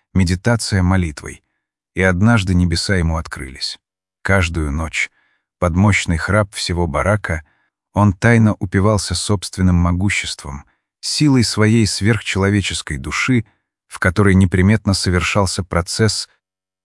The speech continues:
начавшийся на Алтае, когда он был рядом с проводником Золотаревым, освобождение подлинное, бесконечное,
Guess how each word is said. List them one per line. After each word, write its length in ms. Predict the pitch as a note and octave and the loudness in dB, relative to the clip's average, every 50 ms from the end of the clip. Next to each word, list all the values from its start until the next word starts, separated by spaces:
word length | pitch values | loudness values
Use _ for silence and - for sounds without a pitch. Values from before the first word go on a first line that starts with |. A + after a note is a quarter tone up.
| _ _ - | _ _ -2
начавшийся 720 | - G2 G2 - - B2+ A#2+ - - A#2 G#2+ - - A2+ G#2 | -2 -2 0 2 0 0 0 0 0 0 -2 0 0 2 4
на 200 | G2+ G2 F#2+ F#2+ | 4 4 4 2
Алтае, 600 | F#2+ F2 - - A#2+ A#2 G#2+ F2 C#2+ C2 - - _ - | 2 0 -2 -2 0 0 0 -2 -4 -8 -12 -18 _ -8
когда 320 | - F#2+ F2 F2 F#2 G2 | -6 -4 -2 0 2 2
он 140 | G2 G2 F#2 | 4 4 4
был 180 | F2 G2+ F#2+ F#2 | 4 2 2 2
рядом 340 | F2+ G2+ A2 F#2+ G2+ F#2+ F2+ | 2 2 2 2 2 2 0
с 80 | - | -2
проводником 720 | - - F#2 F2 F#2 F2 E2 F#2 F2+ - - A#2+ A#2 G#2+ | -4 -2 -2 0 0 2 2 0 0 0 2 2 2 2
Золотаревым, 840 | F2+ F#2 F#2 F2+ F2 - - E2+ D#2+ G2+ A2+ G#2+ G2+ G2 G2 F2+ - _ _ _ _ _ _ _ _ _ _ | 2 2 0 0 0 0 -2 -2 0 0 0 2 2 2 2 0 -2 _ _ _ _ _ _ _ _ _ _
освобождение 800 | - G2+ - - - F#2+ F2+ F#2+ F#2 F2+ F#2+ G#2 G2 F2+ E2+ E2 | -4 -4 -2 0 0 0 2 2 2 2 2 2 2 2 0 -2
подлинное, 920 | D#2 - - A2 A2+ F#2+ F#2 F2+ F2+ E2+ E2+ E2 E2+ F2 - - - - _ - | -4 -4 -4 -4 -2 -2 -2 -4 -2 -2 -2 -4 -6 -8 -10 -14 -18 -18 _ -8
бесконечное, 1000 | D#2 F#2 - - - - F#2+ F#2+ F#2 D#2+ C#2+ - - - - - - - - | -4 -4 -4 -4 -2 0 2 2 2 0 -2 -6 -8 -8 -10 -14 -16 -16 -18